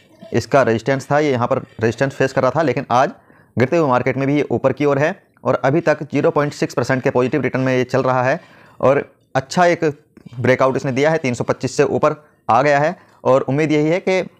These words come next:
लास्ट तक ये ऊपर ही रहेगा। तो इसका क्या कारण है, क्यों ये तेज़ी बनी हुई है, वो हम देखेंगे। लेकिन उससे पहले बता दूं कि यदि आपने हमारे चैनल को सब्सक्राइब नहीं किया है अभी तक, तो प्लीज़ इसे सब्सक्राइब जरूर कर लीजिए। तो देखिए,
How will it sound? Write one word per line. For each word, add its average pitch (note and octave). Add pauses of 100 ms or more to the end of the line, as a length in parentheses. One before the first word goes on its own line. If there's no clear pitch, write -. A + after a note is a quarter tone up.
(140)
लास्ट B2+
तक D#3
ये D#3+ (220)
ऊपर B2+
ही D3+
रहेगा। D3 (300)
तो C#3+
इसका D3
क्या D3
कारण C#3
है, D#3+
क्यों E3
ये E3
तेज़ी C#3
बनी C#3+
हुई D3+
है, E3
वो D3+
हम C#3
देखेंगे। C#3+ (420)
लेकिन B2+
उससे C3
पहले D#3+
बता D3+
दूं F3
कि G3+
यदि D#3+
आपने D3
हमारे C#3
चैनल C3
को B2+
सब्सक्राइब A#2+
नहीं B2
किया D3+
है D#3
अभी D#3
तक, E3
तो E3
प्लीज़ C#3+
इसे C#3
सब्सक्राइब C#3
जरूर G#2+
कर D3
लीजिए। D3 (720)
तो -
देखिए, C#3